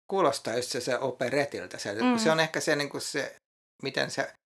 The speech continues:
Speaker 1: mä oon tähän pistänyt, että se välillä on sellaisia outojakin versiointeja, se menee ylös tai alas tai menee vähän eri nuottiin ihan tarkoituksella tai sitten sitoo sanoja yhteen, että siitä tulee vähän sellainen niinku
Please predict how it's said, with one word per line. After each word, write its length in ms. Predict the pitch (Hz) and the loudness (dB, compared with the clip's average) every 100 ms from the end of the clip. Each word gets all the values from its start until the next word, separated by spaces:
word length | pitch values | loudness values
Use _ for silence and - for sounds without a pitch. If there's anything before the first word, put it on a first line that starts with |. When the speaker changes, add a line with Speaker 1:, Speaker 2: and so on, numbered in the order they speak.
| _ _ _ _ _ 139 | _ _ _ _ _ 0
Speaker 1:
mä 80 | 135 | 2
oon 100 | 135 | 4
tähän 220 | 135 123 | 2 2
pistänyt, 320 | 123 - 123 | -2 -4 -6
että 80 | 120 | -4
se 120 | 135 | -2
välillä 300 | 139 147 127 | 0 2 2
on 100 | 123 | 2
sellaisia 300 | 117 120 127 | 0 2 4
outojakin 720 | 131 147 156 196 110 120 110 | 6 4 4 0 -2 -4 -2
versiointeja, 1000 | 120 120 131 - 107 98 104 104 104 107 - _ _ - | 2 2 2 0 0 -2 -4 -4 -2 -2 -4 _ _ -8
se 80 | |
menee 300 | 110 113 110 | -4 -4 -2
ylös 340 | 113 123 120 - | 0 0 0 -2
tai 180 | 110 107 | -2 0
alas 280 | 117 120 | 2 2
tai 140 | - 107 | 0 -4
menee 260 | 110 110 | -2 -2
vähän 240 | 117 120 117 | -2 0 0
eri 140 | 113 | 0
nuottiin 440 | 113 113 - 110 107 | -2 -2 -4 -8 -6
ihan 160 | 113 | -4
tarkoituksella 840 | 110 117 113 123 - - - 107 107 | 0 0 0 -6 -8 -8 -4 -2 0
tai 240 | 104 101 | 0 -2
sitten 320 | 120 - 110 - - _ - | -4 -6 -6 -6 -14 _ -4
sitoo 400 | 147 139 120 107 | -2 2 2 4
sanoja 360 | 127 120 117 | 0 -2 -2
yhteen, 340 | 120 135 - 110 | -2 -4 -4 -4
että 100 | - | -4
siitä 180 | 127 - | -6 -4
tulee 260 | 135 131 | 2 2
vähän 220 | 135 165 | 2 0
sellainen 280 | 160 151 131 | 0 2 2
niinku 380 | 127 120 120 - | 0 -2 -4 -6